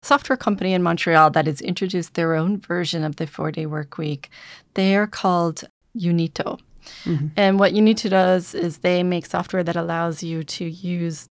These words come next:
Speaker 1: all the different programs that you like, all the different apps that you have on your computer, and they, they make it so that they're interoperable. So I recently spoke to C F O Marie-Rose Rioux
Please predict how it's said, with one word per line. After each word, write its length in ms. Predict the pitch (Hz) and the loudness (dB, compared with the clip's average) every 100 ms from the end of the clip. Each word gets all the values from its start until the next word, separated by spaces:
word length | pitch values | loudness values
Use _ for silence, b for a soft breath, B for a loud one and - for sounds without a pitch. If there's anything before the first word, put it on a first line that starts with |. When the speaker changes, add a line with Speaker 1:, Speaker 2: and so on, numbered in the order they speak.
| - | 2
Speaker 1:
all 160 | 202 | 4
the 80 | 202 | 4
different 320 | 190 - 185 - _ - | 2 -2 -4 -6 _ 2
programs 400 | 240 226 220 214 | 4 6 4 2
that 120 | 196 | 0
you 60 | |
like, 240 | 175 196 190 | 2 4 4
all 80 | 190 | 0
the 80 | |
different 240 | 185 185 175 | 0 0 0
apps 180 | 180 - | 0 0
that 100 | 180 | -2
you 100 | 180 | -2
have 140 | 180 | 0
on 120 | 180 | 0
your 100 | 170 | 0
computer, 400 | - 196 254 294 | -4 -4 -2 2
and 180 | 262 185 | 2 2
they, 140 | 180 170 B B B - | 0 -2 B B B -2
they 120 | 185 | 2
make 220 | 185 170 | 2 0
it 100 | 190 | -4
so 140 | - 165 | -4 -2
that 220 | 165 - | -4 -2
they're 200 | 170 165 | -2 0
interoperable. 760 | 180 165 165 170 185 - - 175 | -4 -2 -4 -2 -4 -4 -8 -6
So 320 | - 185 165 b b b - | 0 2 0 b b b 0
I 80 | 302 | 4
recently 440 | 349 339 302 269 | 4 2 0 0
spoke 280 | - 226 220 | 0 -2 -4
to 100 | - | -8
C 220 | - 208 | -6 -4
F 200 | 214 - | -4 -2
O 100 | 202 | 0
Marie-Rose 760 | 196 180 175 185 180 180 170 - | 0 0 -2 -2 0 -2 -2 -6
Rioux 460 | 175 170 196 370 | -6 -4 -4 -6